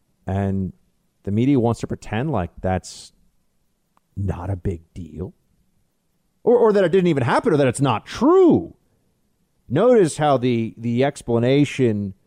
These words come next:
for the lack of coverage or the way they cover it keeps changing.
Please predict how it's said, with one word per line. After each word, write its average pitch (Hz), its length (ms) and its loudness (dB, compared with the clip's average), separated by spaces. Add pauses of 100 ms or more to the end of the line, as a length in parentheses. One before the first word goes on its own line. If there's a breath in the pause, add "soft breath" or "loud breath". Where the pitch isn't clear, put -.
(240)
for 117 320 2
the 98 100 0
lack 120 400 0
of 123 200 -2
coverage 107 600 2
or 110 120 -2
the 95 100 -4
way 123 220 0
they 120 100 2
cover 110 380 0
it 101 140 -4
keeps 120 260 -8
changing. 117 640 -8